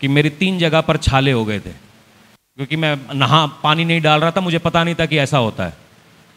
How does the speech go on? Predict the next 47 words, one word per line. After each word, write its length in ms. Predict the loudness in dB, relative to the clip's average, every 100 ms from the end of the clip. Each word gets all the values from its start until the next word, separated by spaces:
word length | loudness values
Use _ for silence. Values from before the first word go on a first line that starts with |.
| -2
उन 160 | 0 4
छालों 400 | 6 6 4 2
के 160 | 0
साथ 280 | 2 2 2 -2 -14 -20 -10
मैं 160 | -2 -2
फिर 180 | 0 0
अगले 260 | 0 0
दिन 160 | 0 2
वापस 380 | 2 2 0 0
यहां 200 | 0 0
पर 180 | 0 0
आया। 280 | 0 -4 -8 -20 -20 _
चार 280 | 2 4 4
बजे 220 | 2 0
मैं 120 | 0 0
यहां 220 | 0 0
से 140 | -2
निकला 260 | -2 0 0
हूं, 180 | 0 -2 -2
एक 220 | -2 0
बजे 520 | -2 0 0 -2 -8 -20 -20 -6
या 80 | -4
दो 200 | 0 0
बजे 240 | 0 0
हम, 300 | 0 -2 -4 -10 -18 -20 -10
अ, 260 | -4 -4 -2
फरीदाबाद 520 | 2 2 4 2 0
पहुंचे 340 | -2 -6 -6
हैं। 120 | -10 -12 -20 -20 _ 0
फरीदाबाद 420 | 2 4 2 0
पहुंचने 420 | 0 0 0 -4
के 120 | -2
बाद, 280 | 0 0 0
उसके 240 | -2 -2
बाद 200 | 0 0
वहां 240 | 0 0 0
पर 160 | 0
काम 280 | -2 -2 -2
start 300 | -2 0 0
हो 100 | 0
गया, 140 | -4 -2
वहां 220 | 0 -2
के 120 | -4
struggle 380 | -4 -4 -2 -2
start 320 | 0 0 0
हो 120 | -2
गए, 160 | -2